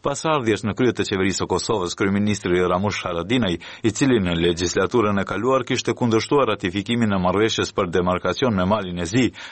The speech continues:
ka shkarkuar përbërjen e Komisionit Shtetëror për shënimin dhe mirëmbajtjen e kufirit shtetëror, duke emëruar përbërje të re me në krye Shpëtim Bulliqin.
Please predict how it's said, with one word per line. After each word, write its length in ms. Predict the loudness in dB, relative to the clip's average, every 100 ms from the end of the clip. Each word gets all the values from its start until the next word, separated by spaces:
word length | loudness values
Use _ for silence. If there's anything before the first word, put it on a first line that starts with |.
| -4
ka 100 | -4
shkarkuar 520 | -4 -6 -2 0 0
përbërjen 460 | 0 0 2 2 0
e 40 | -2
Komisionit 640 | -2 -2 -2 0 0 -2
Shtetëror 600 | -4 -4 -2 2 2 0 -2
për 140 | -4
shënimin 440 | -2 -2 0 0 0
dhe 100 | 0 0
mirëmbajtjen 640 | -2 0 0 0 0 -2
e 60 | 0
kufirit 500 | -2 0 0 0 -4
shtetëror, 600 | -4 -2 -2 -2 -2 -6 -14 -10
duke 300 | -4 0 2 2 2
emëruar 440 | 0 2 4 2 0
përbërje 420 | -2 2 2 2
të 140 | 0 -2
re 120 | -2
me 120 | -2
në 100 | -2 0
krye 240 | 0 0
Shpëtim 400 | 0 -2 -2 0
Bulliqin. 480 | 0 2 2 0